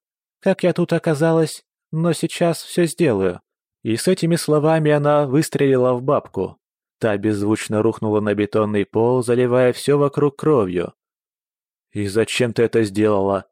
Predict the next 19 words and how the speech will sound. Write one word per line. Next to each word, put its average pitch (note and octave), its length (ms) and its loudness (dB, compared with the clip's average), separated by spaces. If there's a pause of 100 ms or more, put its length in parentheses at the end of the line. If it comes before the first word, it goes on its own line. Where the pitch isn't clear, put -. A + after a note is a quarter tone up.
(280)
Она A#2+ 240 -2
ж A2+ 80 -8
сдалась», A2+ 640 0 (380)
в G#2 100 -8
недоумении G#2+ 680 0
спросил B2 480 -2
я. G#2+ 360 -2 (760)
«Для F3+ 240 0
надежности, F3 680 0
Сережа, A#2 540 0 (100)
для E3 220 -2
надежности», E3 880 0 (420)
ответила G#2+ 680 -2
она, G#2 340 -2 (300)
шаря E3 360 0
у D#3 40 2
бабки C#3 360 0
в C3 80 -10
карманах. C3 680 -2